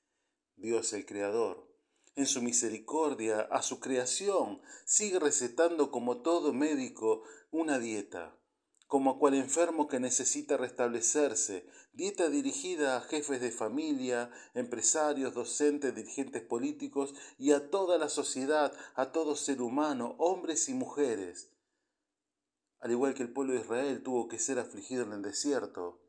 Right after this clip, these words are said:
hoy la creación atraviesa lo mismo, de igual manera.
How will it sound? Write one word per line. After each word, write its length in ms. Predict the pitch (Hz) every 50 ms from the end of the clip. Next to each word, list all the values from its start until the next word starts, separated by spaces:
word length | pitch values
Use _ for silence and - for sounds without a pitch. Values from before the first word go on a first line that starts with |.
| _ _ _ _ _ _ _ _
hoy 140 | - 170 170
la 160 | 156 143 -
creación 680 | - 120 98 95 110 - - - 147 139 127 101 98 92 - - _ _ -
atraviesa 640 | 120 123 - 131 123 123 131 135 135 - - 120 107
lo 120 | 104 107
mismo, 600 | 110 113 101 98 95 90 87 85 82 - _ _ _ _ _ -
de 80 | 120 117
igual 200 | 113 127 120 113
manera. 560 | 113 110 107 107 104 101 95 87 82 -